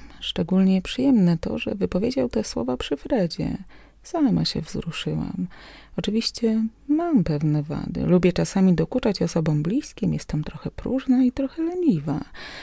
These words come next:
Ale gdy zastanowię się nad tym, co począłby Jacek, gdybym nie miała tej inteligencji, przedsiębiorczości i stanowczości,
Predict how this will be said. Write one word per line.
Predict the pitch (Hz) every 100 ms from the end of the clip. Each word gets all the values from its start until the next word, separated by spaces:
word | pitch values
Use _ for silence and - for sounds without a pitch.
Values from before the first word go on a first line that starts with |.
| -
Ale | 165 160
gdy | 160
zastanowię | 165 170 - 175 202 226
się | - 160
nad | 190 226
tym, | - 175 -
co | - -
począłby | 277 - - 233 175
Jacek, | 180 247 - 185
gdybym | 156 165 175 175
nie | 175
miała | 208 226 170
tej | 160 147 175
inteligencji, | 165 165 156 165 214 226 -
przedsiębiorczości | - - - 147 151 160 - 196 220 - 160
i |
stanowczości, | - 156 151 - 214 220 - 247